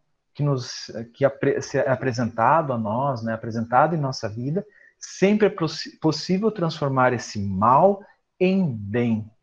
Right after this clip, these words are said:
É, e uma coisa importante, nós não devemos permitir a intromissão de forças negativas e destruidoras no campo íntimo da alma.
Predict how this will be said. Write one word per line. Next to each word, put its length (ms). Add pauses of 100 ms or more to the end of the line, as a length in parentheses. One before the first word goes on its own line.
(420)
É, 340
e 200
uma 180
coisa 240
importante, 760 (600)
nós 320
não 280
devemos 480
permitir 680
a 80
intromissão 840
de 140
forças 840
negativas 800
e 40
destruidoras 840
no 80
campo 420
íntimo 340
da 120
alma. 320